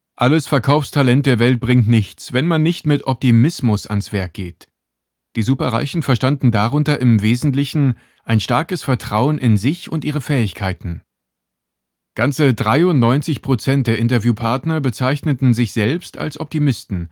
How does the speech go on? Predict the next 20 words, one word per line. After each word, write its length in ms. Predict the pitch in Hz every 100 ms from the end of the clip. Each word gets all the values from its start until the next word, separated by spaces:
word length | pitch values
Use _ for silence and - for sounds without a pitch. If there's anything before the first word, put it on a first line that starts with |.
| _ _ _ _
Sie 140 | -
meinten 320 | 120 117 127 123
damit 300 | 110 110 92
weniger 460 | 117 139 131 120
das 200 | 117 107
Urvertrauen 580 | 151 156 127 107 113 127
in 80 | 117
die 140 | 107
Welt 380 | 98 110 160 160
oder 240 | - 147
positives 640 | 139 151 147 143 135 123 -
Denken, 500 | 117 147 135 123 110 - - _
als 360 | 120 127 120 -
vielmehr 540 | - 160 185 156 139
den 160 | 139 123
Glauben 500 | 113 98 120 156 202
an 120 | 151
ihre 280 | 143 131 123
eigene 380 | 113 127 127 113
Fähigkeit, 720 | - 110 123 - 143 143 151